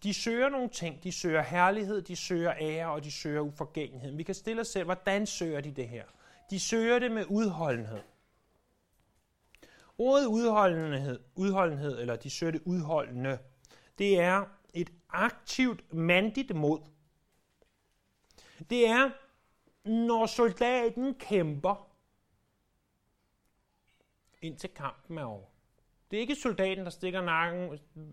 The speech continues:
med, med halen mellem benene og benene på nakken, og hvor han stikker hen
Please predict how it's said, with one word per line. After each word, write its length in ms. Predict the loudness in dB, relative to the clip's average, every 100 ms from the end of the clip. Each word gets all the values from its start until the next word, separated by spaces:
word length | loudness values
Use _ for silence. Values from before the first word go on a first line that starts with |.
| -18 -14
med, 400 | -10 -8 -6 -8 -6
med 200 | -4 0
halen 240 | 2 2
mellem 200 | 0 -2
benene 480 | 0 0 0 -2 -2
og 120 | -2
benene 280 | -4 -4 -6
på 120 | -8
nakken, 380 | 0 4 4 2
og 60 | -4
hvor 160 | -2
han 160 | -4 -8
stikker 460 | -12 -16 -8 -4 -2
hen 160 | -4